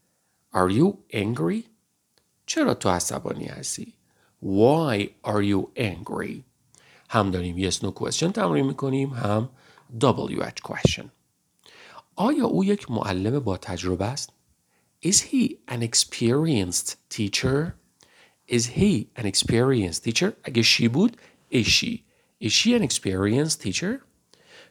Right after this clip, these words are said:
چرا او یک معلم با تجربه است؟ Why is he an experienced teacher? یا why is she an experienced teacher?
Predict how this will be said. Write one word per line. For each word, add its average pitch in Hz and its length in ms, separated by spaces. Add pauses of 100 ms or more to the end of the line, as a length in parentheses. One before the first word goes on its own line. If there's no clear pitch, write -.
چرا 233 420
او 117 360
یک 107 340
معلم 101 540
با 92 160
تجربه 95 500
است؟ - 300 (500)
Why 311 440
is - 100
he 110 460 (600)
an 123 160
experienced 127 1080
teacher? - 580 (680)
یا 107 240
why 240 440
is - 40
she 95 480 (280)
an 110 120
experienced 107 1000
teacher? - 560